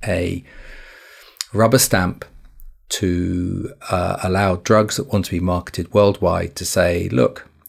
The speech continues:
I've got a nice, I'm cost-effective" stamp, a bit like getting an organic stamp for your potatoes or a red tractor for your meat, whatever it might be. But it just feels as if nice is a hostage to fortune at the moment. Um,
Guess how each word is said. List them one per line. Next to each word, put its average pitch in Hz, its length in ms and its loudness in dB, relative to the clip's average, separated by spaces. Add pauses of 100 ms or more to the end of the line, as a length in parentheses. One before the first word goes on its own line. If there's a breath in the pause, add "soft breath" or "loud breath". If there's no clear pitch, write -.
(120)
I've 92 180 -2
got - 200 -4
a 87 60 -4
nice, 95 540 -4 (440 soft breath)
I'm 95 220 0
cost-effective" - 840 -4
stamp, - 480 -4 (320)
a 87 40 -8
bit 104 180 0
like 95 280 -2
getting 92 320 -2
an 90 80 0
organic 90 500 0
stamp 90 300 -2
for - 140 -6
your 85 140 -2 (420)
potatoes 87 680 -4
or 87 240 -4 (600 loud breath)
a 80 80 -4 (460)
red 95 200 -2
tractor - 480 -2
for - 160 -4
your 85 400 0
meat, 92 320 -2
whatever 95 200 -2
it 92 60 -4
might 90 260 -4
be. 95 140 2
But - 100 -2
it - 140 -14
just 113 400 2
feels 92 420 0
as 90 120 -6
if - 440 -6
nice 90 320 -2
is 92 100 -4
a 87 60 -2
hostage - 420 -8
to - 80 -10
fortune - 440 -6
at 85 60 -6
the 87 60 -10
moment. 82 380 -4 (540 loud breath)
Um, 98 460 4